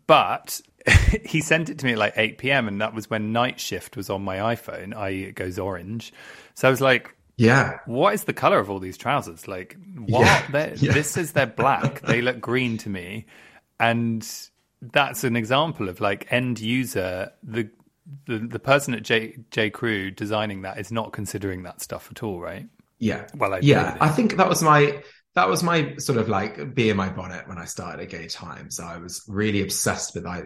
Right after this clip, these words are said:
Speaker 2: by this, I called it the ivory tower of media.
Speaker 1: Mm.
Speaker 2: So if you have this view of, um, you know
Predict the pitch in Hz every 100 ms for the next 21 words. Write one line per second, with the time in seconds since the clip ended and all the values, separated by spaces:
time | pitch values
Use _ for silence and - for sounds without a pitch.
0 | - 90 87 87 - - - - - 107
1 | 95 95 92 98 95 95 - 85 85 78
2 | 64 78 73 73 - - - _ - -
3 | 117 117 110 95 92 87 - 98 95 92
4 | 101 95 90 101 98 95 82 76 - 82
5 | 85 85 - - 85 80 78 78 76 -
6 | _ 101 85 78 73